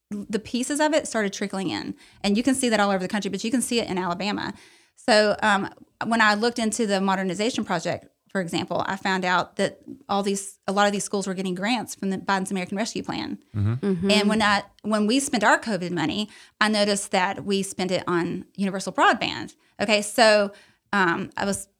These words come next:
Speaker 1: I can understand the connection 'cause there's a lot of kids who had to use the internet at home to go through school, and that's why it's associated with covid. Um, but then I just, I w-, was wondering what other states spent theirs on. And so every state I Googled spent,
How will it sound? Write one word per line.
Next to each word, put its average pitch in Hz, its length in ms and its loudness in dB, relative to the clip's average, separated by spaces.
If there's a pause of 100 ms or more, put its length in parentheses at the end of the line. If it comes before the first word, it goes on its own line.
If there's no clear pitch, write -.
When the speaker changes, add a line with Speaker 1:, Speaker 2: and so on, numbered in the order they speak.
(380)
Speaker 1:
I 240 120 6
can 277 120 4
understand 226 600 0
the 214 40 -4
connection 208 420 -2
'cause 196 80 -4
there's 196 140 -2
a 196 40 -6
lot 196 120 0
of 196 80 -6
kids 202 360 -2
who 202 80 -4
had 202 180 -2
to 196 60 -6
use 196 400 -6 (340)
the 208 100 0
internet 202 280 0
at 180 120 -2
home 208 300 0
to 202 140 -6
go 190 160 0
through 202 160 -4
school, 196 440 0
and 185 120 -4
that's - 240 0
why 208 160 0
it's - 140 -4
associated 196 500 -2
with 190 140 -4
covid. 208 440 -2 (580)
Um, 196 220 4
but 208 160 0
then 226 140 2
I 214 160 4
just, 220 300 -4 (340)
I 208 140 2
w-, 208 260 -2
was 208 240 -2
wondering 220 360 2
what 190 120 0
other 196 180 2
states 226 300 -2
spent 220 180 -4
theirs 220 200 0
on. 226 240 2
And 196 100 -4
so 202 260 4
every 226 180 0
state 226 200 0
I 202 100 2
Googled 190 560 0
spent, - 460 -2